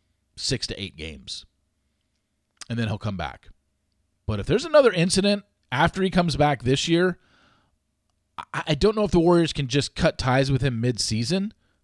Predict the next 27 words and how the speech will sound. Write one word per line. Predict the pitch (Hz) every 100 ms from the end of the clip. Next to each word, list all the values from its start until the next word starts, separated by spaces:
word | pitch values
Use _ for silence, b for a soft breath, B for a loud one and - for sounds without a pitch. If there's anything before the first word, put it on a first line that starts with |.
| -
I | -
don't | 170 214
think | 226 196
they | 185
would | 143 110
do | 123
that | 135 156 -
to | 139
a | 117
guy | 95 123 120 123 120 _ _ _ _ _ _ _ _ _ _ _ _ _ _ _ _ _ 143
of | 110
his | 127 -
stature | 113 107 113 143 143
and | 113
a | 110
guy | 127 123
they | 120 107
just | 131 131
gave | - 120
four | - 120 120
years | 117 123 123
and | 104
a |
hundred | 104 113
million | 117 107
dollars | 98 117 143
to. | - 190 214